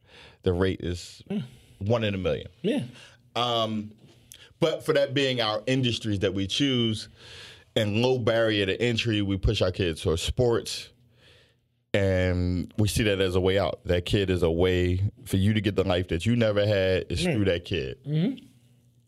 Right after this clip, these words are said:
Speaker 1: Um, my take on it is probably a little, a little bit different. I just, I don't know. I always like numbers, so I always looked at the numbers, like, what made me so special? And then you look at yourself, like,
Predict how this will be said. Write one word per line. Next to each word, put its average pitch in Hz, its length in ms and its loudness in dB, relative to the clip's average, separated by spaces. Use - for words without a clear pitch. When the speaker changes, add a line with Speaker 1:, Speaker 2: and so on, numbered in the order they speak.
Speaker 1:
Um, 101 520 -2
my 110 400 2
take 127 340 -2
on 104 160 2
it 98 60 0
is 92 80 -4
probably 104 380 0
a 95 80 0
little, 101 680 -2
a 101 100 4
little 113 300 0
bit 101 180 0
different. 90 400 -4
I 180 120 0
just, 175 260 -2
I 101 40 0
don't 104 140 0
know. 92 140 2
I 85 120 0
always 113 320 2
like 95 180 -2
numbers, 92 360 -2
so 101 60 0
I 92 60 0
always 104 380 0
looked 101 180 -2
at 87 100 2
the 85 100 0
numbers, 85 400 -2
like, 76 220 -2
what 127 380 0
made 113 280 0
me 107 280 0
so 101 280 0
special? 95 520 0
And 92 140 0
then 107 140 0
you 95 280 -2
look 110 240 0
at 113 120 0
yourself, 95 440 0
like, 78 280 -2